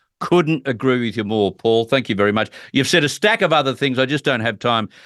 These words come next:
to get to it all because the other big news today out of Australia concerns interest rates. The R B A has left rates on hold at four point three five percent, but has mentioned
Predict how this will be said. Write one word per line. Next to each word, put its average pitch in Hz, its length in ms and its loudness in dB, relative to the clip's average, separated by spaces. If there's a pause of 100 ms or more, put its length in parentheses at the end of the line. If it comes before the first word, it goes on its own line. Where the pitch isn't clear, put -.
(200)
to - 100 -6
get 107 280 -4
to 107 140 2
it 104 60 2
all 123 260 4
because 110 420 0
the 127 100 2
other 202 160 2
big 214 180 0
news 139 260 0
today 117 440 -2
out 113 200 0
of 107 160 -2 (400)
Australia 123 640 0
concerns 104 540 -2
interest 127 360 -2
rates. 107 240 0
The 107 140 0
R 135 160 2
B 113 160 0
A 107 180 0
has 101 240 -2
left 123 480 -2 (300)
rates 117 540 -2
on 107 240 0
hold 127 560 0
at 101 100 -8
four 113 240 -4
point 104 260 -2
three 110 200 0
five 101 340 -2
percent, 131 480 -2 (320)
but 104 500 0
has 117 240 0
mentioned 135 640 0